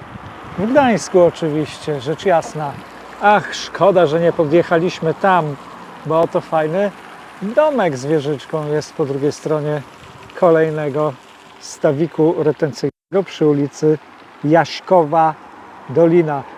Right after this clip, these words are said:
Jakże malownicza nazwa Jaśkowa Dolina, a nie kojarzy mi się z jakimś Jasiem,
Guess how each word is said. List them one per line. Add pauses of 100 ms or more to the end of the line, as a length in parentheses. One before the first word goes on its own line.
(140)
Jakże
malownicza
nazwa
Jaśkowa
Dolina, (420)
a
nie
kojarzy
mi
się
z
jakimś
Jasiem,